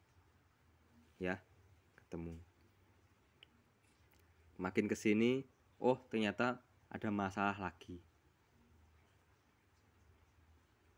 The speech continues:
Ada masalah lagi, diselesaikan. Ada masalah lagi, diseleka-, diselesaikan. Kalian akan,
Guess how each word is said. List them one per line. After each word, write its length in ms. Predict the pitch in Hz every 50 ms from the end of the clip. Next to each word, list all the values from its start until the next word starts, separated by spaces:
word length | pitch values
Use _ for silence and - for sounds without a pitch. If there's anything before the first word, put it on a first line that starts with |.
| - - - - - - - - _ _ _ _ _ - _ - - - - _
Ada 240 | - 107 - 113 104
masalah 400 | 101 98 95 98 - 98 92 90
lagi, 480 | 92 90 85 - - - 92 87 87 87 - _ _ _ _ _ _
diselesaikan. 880 | _ - - - 104 98 92 - 98 92 90 85 - 85 82 82 82 82 - - _ - - - - _ - -
Ada 240 | - 101 - 107
masalah 560 | 98 98 98 92 - 104 98 90 92 92 90 85
lagi, 240 | - - 98 92 92 - _ _ _
diseleka-, 520 | - 113 - - 101 92 90 - 87 85 - - - _
diselesaikan. 840 | - - 113 104 - 110 101 101 - 95 87 87 - - 87 85 85 85 - _ _ _ _ _ _ _ _ _ _ _ _ _ _ _ - - - -
Kalian 280 | 123 120 127 135 135 131 135
akan, 120 | 156 160